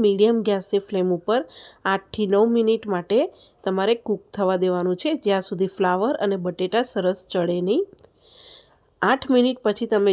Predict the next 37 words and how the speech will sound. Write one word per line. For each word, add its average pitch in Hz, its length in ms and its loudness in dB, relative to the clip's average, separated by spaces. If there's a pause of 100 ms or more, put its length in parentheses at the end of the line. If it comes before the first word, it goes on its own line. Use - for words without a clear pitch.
(100)
જોશો 185 260 -2 (100)
તો 262 140 -2
ફ્લાવર 185 460 2
અને 226 120 0 (120)
બટેટા 202 500 -2
સરસ 185 300 -2 (100)
એવા 190 220 -2
ચડી 180 320 0
ગયા 180 260 0 (100)
છે. 285 120 2 (600)
આ 226 140 4
રીતે 220 300 0
તમારે 202 400 0
હલકા 190 400 0
હાથે 202 300 -4
હવે 190 240 -2
આને 202 120 2 (240)
મિક્સ 180 320 -2
કરવાનું 185 480 -2
છે. 302 160 2 (520)
ચમચાની 269 520 0
મદદથી 208 460 -2
તમે 190 200 0 (120)
ચેક 180 180 -4 (140)
કરશો 185 340 -2 (140)
તો 185 180 -6
બટેટા 202 500 -2 (500)
સરસ 185 380 -4
એવા 180 200 -2
તમારા 190 420 -2
ચડી 180 320 -2
ગયા 180 320 -2
છે. 277 100 -2 (180)
આ 185 140 -4
રીતે 180 220 -4 (100)
તમારે 185 280 -2 (120)
ચેક 180 180 -2